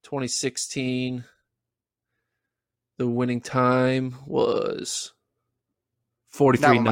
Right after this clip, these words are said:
Speaker 1: nine.
Speaker 2: forty. Yeah, yeah, yeah.
Speaker 1: Yeah. So last year, though, there was two forty-threes, right? Going one, two?
Speaker 2: Correct. Correct. Yeah, that was
Speaker 1: Yeah,
Speaker 2: a weird
Speaker 1: so
Speaker 2: year. That was a fast year.
Speaker 1: Yeah.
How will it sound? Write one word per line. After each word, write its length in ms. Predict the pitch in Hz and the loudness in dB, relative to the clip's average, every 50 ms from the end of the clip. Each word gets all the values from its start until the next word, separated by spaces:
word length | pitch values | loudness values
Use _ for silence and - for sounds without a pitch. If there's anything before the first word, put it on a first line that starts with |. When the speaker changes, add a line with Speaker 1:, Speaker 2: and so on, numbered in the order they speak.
| 113 113 117 117 | 2 2 2 0
Speaker 1:
nine. 60 | 117 | -2
Speaker 2:
forty. 260 | 123 123 117 - - - _ _ _ _ _ _ _ _ _ _ _ _ | -4 -8 -10 -10 -12 -16 _ _ _ _ _ _ _ _ _ _ _ _
Yeah, 180 | - 127 110 - | -10 -8 -8 -8
yeah, 120 | - 104 - - - | -10 -12 -16 -18 -18
yeah. 140 | - - - - _ - | -18 -20 -20 -18 _ -6
Speaker 1:
Yeah. 240 | 127 113 107 - - _ _ _ _ _ _ | -4 -4 -4 -6 -8 _ _ _ _ _ _
So 180 | - - 226 220 | -4 0 2 4
last 280 | 220 226 240 240 - | 4 4 2 2 0
year, 120 | - 233 196 | 0 2 2
though, 100 | 190 185 | 2 2
there 140 | 165 170 160 | 2 2 0
was 100 | 143 - | 0 0
two 140 | - 190 | -4 -8
forty-threes, 560 | 170 - 160 147 135 120 - 160 160 135 113 120 | -6 -2 -2 -2 -2 -2 -4 -4 -4 -4 -2 -2
right? 240 | 120 120 131 139 - _ _ _ _ _ - - | -2 0 -2 -2 -6 _ _ _ _ _ -20 -16
Going 240 | - 135 131 127 123 | -12 -10 -10 -8 -8
one, 160 | 127 127 123 | -8 -10 -8
two? 260 | - - 139 143 151 156 - | -6 -6 -6 -6 -6 -4 0
Speaker 2:
Correct. 380 | - 190 185 123 120 - - - _ _ _ _ _ _ _ _ _ _ _ | 4 4 4 4 2 -2 -16 -20 _ _ _ _ _ _ _ _ _ _ _
Correct. 320 | - 160 139 - - - - - | -2 -2 -2 -2 -2 -8 -2 2
Yeah, 120 | 190 202 170 | 4 6 6
that 120 | 165 165 | 6 6
was 100 | 175 160 | 6 6
Speaker 1:
Yeah, 60 | 160 | 4
Speaker 2:
a 40 | 143 | 4
weird 340 | 131 135 151 156 147 143 - | 4 4 4 6 6 6 4
Speaker 1:
so 40 | - | 4
Speaker 2:
year. 200 | 147 147 117 110 | 2 0 0 0
That 100 | 113 110 | -2 -4
was 120 | 95 117 117 | -4 -6 -8
a 60 | 107 | -8
fast 360 | - - 123 120 113 107 - - | -6 -4 -2 -2 -2 -4 -6 -12
year. 140 | 113 101 - _ _ _ _ _ _ _ _ _ _ _ _ _ _ _ _ _ _ _ _ _ - | -14 -14 -16 _ _ _ _ _ _ _ _ _ _ _ _ _ _ _ _ _ _ _ _ _ -12
Speaker 1:
Yeah. 220 | 127 120 120 - | -12 -10 -12 -12